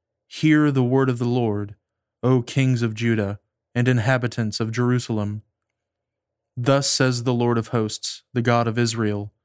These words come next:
Behold, I am bringing such disaster upon this place that the ears of everyone who hears of it will tingle. Because the people have forsaken me, and have profaned this place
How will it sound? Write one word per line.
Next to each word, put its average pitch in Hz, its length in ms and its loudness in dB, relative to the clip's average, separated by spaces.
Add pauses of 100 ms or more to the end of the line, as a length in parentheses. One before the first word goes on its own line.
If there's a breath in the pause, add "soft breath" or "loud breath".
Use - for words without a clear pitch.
(580)
Behold, 117 580 0 (640)
I 123 140 2
am 123 180 2
bringing 135 400 2
such - 380 0
disaster 127 640 0
upon 120 380 0
this 117 200 0
place - 540 -4 (540)
that 117 140 -2
the 131 160 0
ears 143 380 4
of 117 140 0
everyone 135 500 0
who 123 140 2
hears 127 420 0
of 107 160 0
it - 180 -8 (240)
will 120 120 -2
tingle. 110 600 -4 (1040)
Because 123 300 0
the 127 80 2
people 151 480 0
have 127 180 0
forsaken 123 540 -2
me, 104 280 -6 (600)
and 123 100 -4
have 123 200 0
profaned 143 600 0
this 123 220 -2
place - 560 -2